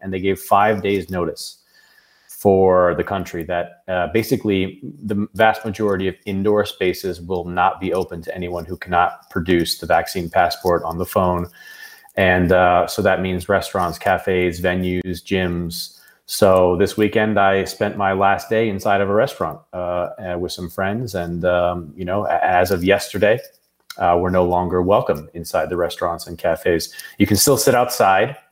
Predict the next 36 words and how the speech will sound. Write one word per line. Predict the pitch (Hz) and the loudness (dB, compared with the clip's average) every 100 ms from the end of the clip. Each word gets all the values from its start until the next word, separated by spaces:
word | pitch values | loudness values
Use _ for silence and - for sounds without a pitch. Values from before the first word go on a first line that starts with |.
| _ | _
uh, | - 92 90 | -4 -2 -2
thankfully, | - 95 - 107 | -2 -4 -2 -2
<laughs> | 110 | 2
while | 98 | 2
the | - | 4
weather's | 110 90 104 | 4 4 0
nice. | 107 95 131 - - - - | 0 2 2 0 -14 -20 -8
The | - | -6
pariahs | - 110 113 110 110 104 | 0 4 6 6 4 2
get | 101 101 | -2 -6
to | 107 | -6
sit | - | -4
outside. | 104 95 - 92 98 127 - - _ _ _ _ - - | -2 -2 0 0 -2 -6 -14 -20 _ _ _ _ -20 -6
But | 104 98 | 0 2
once | 104 101 | 2 0
the | - | -2
weather | 98 95 90 | 0 0 -2
deteriorates, | 90 104 95 92 90 101 - - | -6 -4 -2 0 0 -2 -4 -10
then, | 95 90 87 | -8 -6 -4
uh, | 90 | -2
we | 87 | -2
will | 87 90 | -2 -4
no | 92 90 | -2 -2
longer | 87 87 85 | -2 -2 -6
be | 80 90 90 | -6 -4 -4
allowed | 92 90 87 85 | 0 2 4 2
inside. | 85 85 104 85 85 | -2 -2 2 2 2
So | - 95 - - - - | 4 4 2 -8 -18 -8
the | - | -4
protests | - 139 160 147 123 - | 0 2 4 2 2 2
have | 113 - | 0 0
kicked | 143 113 | -4 0
off | 123 104 - - | 2 2 2 -4
here | - 98 | -4 -4
in | 90 | -4
Switzerland. | 82 107 85 95 87 82 | -8 -8 -6 -6 -6 -10